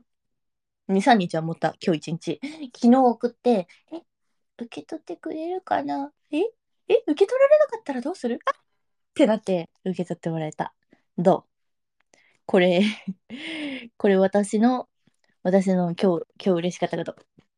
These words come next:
で、これスペースってみんな拍手があるんだよ。拍手して。ありがとう、拍手。私も自分で拍手しよう。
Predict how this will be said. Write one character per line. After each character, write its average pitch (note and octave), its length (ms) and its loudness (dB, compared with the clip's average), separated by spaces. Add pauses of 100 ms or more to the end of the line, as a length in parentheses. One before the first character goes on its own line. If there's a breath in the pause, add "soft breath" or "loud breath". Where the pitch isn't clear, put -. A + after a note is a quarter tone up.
(3250)
で、 F#3 80 -2
こ G#3 80 4
れ F3+ 240 4
ス - 160 -12
ペ D4+ 140 6
ー A#3+ 40 6
ス F3+ 120 -2
っ - 20 -6
て - 100 0
み G3 140 6
ん - 20 6
な G3+ 60 4
拍 C4+ 300 -2
手 G3 100 4
が F3 80 2
あ E3+ 60 4
る E3 100 2
ん D#3+ 60 -4
だ D#3+ 80 -2
よ。 F#3+ 140 -6
拍 - 260 -6
手 E3+ 80 2
し - 100 -8
て。 - 240 -4 (260 loud breath)
あ - 120 6
り G#3+ 60 8
が F#3+ 100 4
と E3 100 -6
う、 - 20 -4
拍 E3 240 -8
手。 - 220 -6
私 F3 240 -4
も F#3 60 0
自 F3+ 160 -2
分 F3+ 100 0
で F3+ 80 0
拍 G3 180 -4
手 G3 60 -6
し F3+ 160 -4
よ E3 40 0
う。 - 40 -6